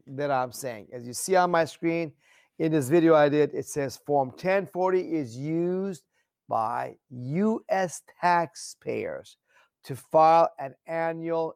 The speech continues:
income tax return. And the ten forty form, it says on the top, it's a U S individual income tax return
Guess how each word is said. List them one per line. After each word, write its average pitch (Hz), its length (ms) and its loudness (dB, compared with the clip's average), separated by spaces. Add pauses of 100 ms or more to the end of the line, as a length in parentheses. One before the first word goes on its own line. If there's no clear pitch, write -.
(220)
income 151 400 -10
tax 131 540 -6
return. 123 500 -8 (640)
And 135 220 -4
the 143 100 0
ten 160 380 0
forty 220 400 2
form, 143 640 -6 (1200)
it 147 160 -6
says 202 280 4
on 196 160 6
the 196 80 0
top, 151 500 2 (260)
it's 147 180 -8
a 147 60 -6
U 196 480 0
S 190 360 2 (500)
individual 156 1040 2 (120)
income 147 340 -10
tax 127 500 -2
return 127 560 -10